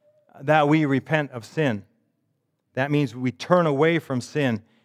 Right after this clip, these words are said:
and that we endeavor to, uh, put sin out of our lives. Uh, God is concerned that we live lives of integrity and honesty. He is concerned that we love Him above all and that we love our neighbor as ourselves.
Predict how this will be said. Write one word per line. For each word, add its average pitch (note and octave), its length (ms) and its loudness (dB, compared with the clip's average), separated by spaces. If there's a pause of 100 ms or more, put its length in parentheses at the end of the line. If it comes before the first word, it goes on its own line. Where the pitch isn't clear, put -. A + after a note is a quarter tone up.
(140)
and D3 160 2
that C#3+ 140 2
we C#3 200 0
endeavor D3 400 2
to, C3 280 -4 (420)
uh, A#2+ 160 -2
put C3 220 -4
sin C#3+ 280 -4
out C3+ 200 0
of A#2+ 80 -4
our A#2 100 0
lives. A2+ 520 -2 (880)
Uh, B2 140 -2
God D#3+ 460 4
is D#3 220 -2
concerned D#3 640 0 (160)
that C#3 220 0
we C#3 120 0
live D3 220 4
lives D3+ 380 2
of C3+ 140 0
integrity B2+ 680 -2
and A#2+ 180 -6
honesty. A#2+ 560 -4 (1300)
He D#3+ 140 0
is D#3 120 0
concerned F3+ 520 2
that C3 200 0
we C3+ 180 -2
love C#3+ 420 2
Him D#3+ 340 -2
above C#3 360 2
all B2+ 340 0
and B2 180 -4
that A#2+ 260 -2
we C3 120 -6
love C3 280 2
our A#2+ 120 -2
neighbor A#2+ 320 -2
as A2+ 200 -6
ourselves. G2 680 -10